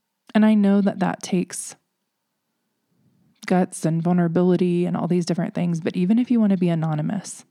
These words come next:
and you don't want to, like, fill everything out or whatever, I just want you to know that there are people that are accessible that, gosh, I have, I have some of the best people on the planet. Like, it's taken thirty-six years to find them, but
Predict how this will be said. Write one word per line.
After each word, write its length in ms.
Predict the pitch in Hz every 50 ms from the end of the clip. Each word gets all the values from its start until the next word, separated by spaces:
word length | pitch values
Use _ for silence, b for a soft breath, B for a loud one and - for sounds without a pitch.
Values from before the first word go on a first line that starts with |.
| _ _
and 120 | - 180 170
you 80 | 165
don't 280 | 165 156 165 160 165 -
want 120 | 180 170
to, 60 | 160
like, 360 | 156 156 160 156 - - - - _ -
fill 260 | - - 196 185 185
everything 420 | 170 165 175 170 170 - 165 165
out 220 | 160 165 - - -
or 60 | 185
whatever, 420 | 165 160 160 170 165 165 - 202 - b b b b b b b b b b b b b -
I 60 | 208
just 180 | 196 247 233 -
want 140 | 240 226 -
you 80 | 226
to 100 | 180 180
know 280 | 165 160 160 160 156 156
that 160 | 160 180 180
there 200 | - 170 165 160
are 40 | 165
people 640 | - - - 202 - - 214 214 214 220 208 208 - _
that 120 | - 185 170
are 120 | 160 160
accessible 840 | - - - - - 175 170 - - 175 151 - 160 165 170 170 - b b b b b b b b b b b b b -
that, 400 | 185 180 160 151 151 - - _ _ _ _ _ _ _ _ _ _ _ _ _ - B B B B B B
gosh, 400 | - 180 160 147 - - - - -
I 80 | -
have, 260 | 190 202 202 190 190 - -
I 100 | - 190
have 160 | 185 196 180
some 140 | - 208 190
of 80 | 180 160
the 80 | 160
best 600 | 147 143 _ - 160 170 160 - - - - - -
people 340 | - - 170 - 185 180 -
on 200 | - 165 156 156
the 60 | 156 170
planet. 500 | - - - 160 156 147 147 143 - - - - _ _ _ _ _ _ _ _ _ _ -
Like, 160 | 180 160 -
it's 160 | 185 180 -
taken 340 | - - 190 180 - 175 165
thirty-six 540 | 160 170 170 170 180 180 - 185 170 - -
years 160 | 180 170 185
to 100 | - 175
find 300 | 175 - 202 196 170 -
them, 380 | 170 165 165 180 180 165 165 165
but 240 | 160 156 - -